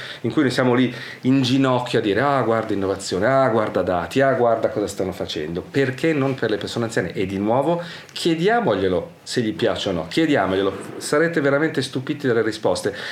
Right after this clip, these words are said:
perché se non glielo chiediamo e non glielo spieghiamo, la gente dice: "Vabbè, il robot, mi immagino quello che ho visto in un film degli anni cinquanta o l'altro ieri, un oggetto inanimato che non, che, eh, mi bypassa la, la, la relazione". Non è così,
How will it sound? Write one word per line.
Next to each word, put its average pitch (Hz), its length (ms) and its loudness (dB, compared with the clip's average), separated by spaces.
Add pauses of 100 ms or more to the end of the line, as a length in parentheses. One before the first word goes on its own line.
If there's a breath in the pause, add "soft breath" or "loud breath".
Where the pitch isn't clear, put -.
perché 135 260 0
se 135 120 0
non 151 120 2
glielo 170 180 2
chiediamo 160 340 2
e 131 60 4
non 151 180 2
glielo 139 140 2
spieghiamo, 104 680 -2 (300 loud breath)
la 117 140 0
gente 165 200 0
dice: - 160 -2
"Vabbè, 95 140 0
il 90 80 0
robot, 113 420 2
mi 107 120 0
immagino 95 420 0
quello 98 200 0
che 107 100 -2
ho - 20 -2
visto 104 260 -2
in 92 80 -2
un 90 80 -2
film 104 220 0
degli 95 180 0
anni 95 180 0
cinquanta 101 600 0
o 92 60 4
l'altro 110 340 2
ieri, 110 420 0 (320 loud breath)
un 107 180 -2
oggetto 110 380 0
inanimato 120 680 0
che 120 100 -2
non, 101 300 0
che, 107 340 0 (220)
eh, 104 360 0
mi 110 140 0
bypassa 113 720 0
la, 92 480 0 (300 loud breath)
la, 92 280 0
la 98 120 2
relazione". 95 520 0 (300)
Non 131 220 0
è 170 60 0
così, 131 420 -2